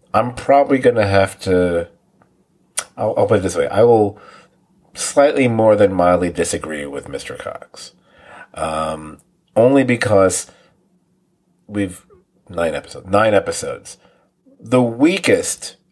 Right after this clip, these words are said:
and by weakest, I mean it's, you know, you know, a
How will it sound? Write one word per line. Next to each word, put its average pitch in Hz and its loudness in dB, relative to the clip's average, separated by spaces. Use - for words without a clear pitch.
and 107 -4
by 107 2
weakest, 110 -2
I - -2
mean 90 0
it's, 85 -6
you 82 -6
know, 76 -4
you 80 -10
know, 71 -8
a 80 -8